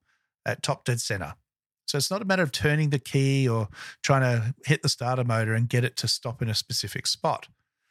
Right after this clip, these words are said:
So if you look outside, in a Cessna, it's typically gonna be slightly left of the vertical, depending on ten, posi-, ten o'clock to four o'clock position kind of thing, depending on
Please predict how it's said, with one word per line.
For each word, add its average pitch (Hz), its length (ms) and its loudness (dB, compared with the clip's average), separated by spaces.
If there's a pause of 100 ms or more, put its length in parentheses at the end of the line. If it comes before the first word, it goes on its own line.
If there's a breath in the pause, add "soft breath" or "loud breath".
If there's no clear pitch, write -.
(420 loud breath)
So 143 320 0 (380)
if 156 160 2
you 220 80 2
look 220 200 0
outside, 147 640 0 (260)
in 151 100 4
a 151 60 6
Cessna, 170 600 0
it's 160 180 -2
typically - 500 -2
gonna 160 260 2
be 135 220 2
slightly 143 500 0
left 123 320 2
of 113 80 0
the 104 80 -4
vertical, 107 600 -2 (380 loud breath)
depending 110 340 4
on 107 200 -4
ten, 127 340 0
posi-, 117 320 2
ten 135 160 -2
o'clock 123 220 -2
to - 80 -4
four 110 260 -4
o'clock - 320 -6
position 107 400 -2
kind 98 200 -4
of 90 60 -6
thing, 95 140 -4
depending 101 420 -4
on 90 200 -4